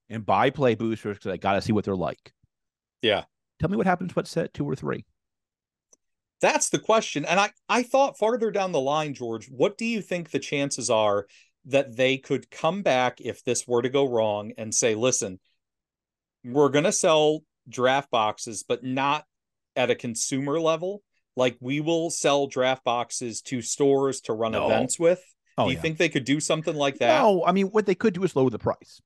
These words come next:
Speaker 1: Like, you could see the, you could see them saying, "Hey, you know, the, the, the, the, you know, the logistics got easier. China can print more.
Speaker 2: Sure.
Speaker 1: Some pressure's going away. We're gonna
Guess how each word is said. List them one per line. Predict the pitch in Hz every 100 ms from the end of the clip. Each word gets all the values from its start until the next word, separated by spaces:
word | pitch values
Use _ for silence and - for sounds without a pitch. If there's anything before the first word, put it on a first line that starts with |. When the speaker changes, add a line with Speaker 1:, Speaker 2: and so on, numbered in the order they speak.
| -
Speaker 1:
Like, | 127 - -
you | 160
could | - 190
see | 151 165 147
the, | 131 123 165
you | 151
could | 170 143
see |
them | 135 123
saying, | - 123 117 113
"Hey, | 131 123 120 120 113 - _ _ _ _ _ _ _ _ _ _ -
you | 95
know, | 80 78 _
the, | 107 95 87 87 -
the, | 98 87 78
the, | 90 82 _ -
the, | 92 82 80 80 80 - _ -
you | 90
know, | 60
the | 78 92
logistics | 95 98 117 117 -
got | 82 101
easier. | 107 110 101 101 98 95 - _ _ _ _
China | - 113 120
can | 104 98
print | 92 -
more. | 92 90 85 82 85 - _ _ _ _ _ _ _ _ _
Speaker 2:
Sure. | - 120
Speaker 1:
Some | 107 95
pressure's | 120 110 113 98
going | 104 98
away. | 90 90 87 87 87 82 - _ _ _ -
We're | 110
gonna | 110